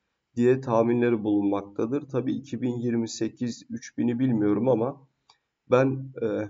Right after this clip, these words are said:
çok uzağa gitmeden bu sezon içerisinde dört haneli fiyatları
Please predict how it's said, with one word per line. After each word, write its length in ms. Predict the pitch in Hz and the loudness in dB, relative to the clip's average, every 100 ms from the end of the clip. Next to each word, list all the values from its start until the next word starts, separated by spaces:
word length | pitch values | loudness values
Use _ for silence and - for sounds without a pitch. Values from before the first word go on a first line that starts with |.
| - - | -10 0
çok 280 | 151 143 | 2 2
uzağa 300 | 135 123 120 | 0 4 4
gitmeden 640 | 117 120 - 107 107 127 127 | 4 0 -2 0 2 0 -2
bu 80 | 131 | -2
sezon 380 | 120 107 107 | 0 0 0
içerisinde 680 | 104 104 104 101 - 113 135 | -2 0 -2 -2 -6 -2 0
dört 260 | 127 123 123 | 4 2 2
haneli 340 | 113 104 101 | 0 0 -2
fiyatları 680 | 101 110 101 98 - 117 | -2 0 -2 -2 -4 -2